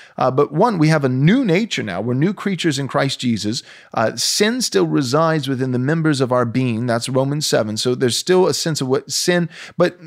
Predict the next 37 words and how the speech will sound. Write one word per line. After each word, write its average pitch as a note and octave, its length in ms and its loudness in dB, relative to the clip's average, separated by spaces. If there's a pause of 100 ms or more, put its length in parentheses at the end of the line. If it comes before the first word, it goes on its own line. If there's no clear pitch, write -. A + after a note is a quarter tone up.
(120)
this A#3 180 2
is D4+ 140 -2
something G3 160 2
people E3 240 2
need D3 100 2
to C#3 80 0
understand. B2+ 480 0
According, F#3+ 400 0
per A3+ 300 0
Romans F#3 360 2
seven, G#2+ 460 -2
and B2 100 -4
the A2+ 60 2
way C#3+ 140 4
that C#3+ 160 2
I C#3+ 100 2
would D#3+ 180 2
read C#3 220 4
Romans B2+ 300 -2
seven A#2+ 260 0
as A2 80 -6
somebody A#2+ 300 -2
who's A#2+ 320 -2 (200)
thoroughly E3+ 360 4
reformed D3+ 600 -2
on, C3 380 0
on C3 240 0
the C#3 100 -2
doctrine C#3+ 360 0
of B2 80 -10
total C#3+ 240 -2
depravity C3 500 -2
and G#2+ 100 -6
these C#3 160 0
kinds C3+ 220 -2
of A2+ 80 -6
things, B2+ 380 -2